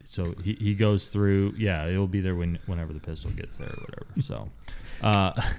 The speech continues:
<laughs> but he, he's a, he's an extremely intelligent guy that te-, he teaches classes in mechanical engineering,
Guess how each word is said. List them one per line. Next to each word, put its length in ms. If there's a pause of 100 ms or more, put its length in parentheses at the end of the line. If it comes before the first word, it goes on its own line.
(160)
<laughs> 320
but 260
he, 300 (180)
he's 400
a, 240
he's 200
an 120
extremely 460
intelligent 500
guy 260
that 200 (1000)
te-, 380
he 240
teaches 420
classes 580
in 140
mechanical 540
engineering, 640